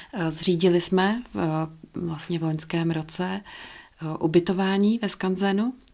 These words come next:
a v letošním roce dobudováváme další ubytování v naší roubence, kam se vyjde tak deset osob. Takže chceme v této aktivitě pokračovat, protože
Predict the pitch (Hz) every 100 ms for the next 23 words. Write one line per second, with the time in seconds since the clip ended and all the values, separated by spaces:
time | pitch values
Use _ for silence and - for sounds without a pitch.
0 | _ - 147 151 151 165 175 - 180 170
1 | 165 156 - 160 170 - 165 165 156 156
2 | 160 156 160 156 156 160 175 226 - -
3 | - - - - 170 160 160 - 170 165
4 | - 151 156 156 151 151 147 151 151 151
5 | - 151 151 147 160 170 - 180 180 -
6 | 147 - 147 131 143 - - 139 135 131
7 | - - - - - - - - - -
8 | - - - 156 151 156 147 - 156 156
9 | 165 - - 165 160 - - 156 160 156
10 | - - 165 165 180 180 175 - - 156
11 | - 151 143 156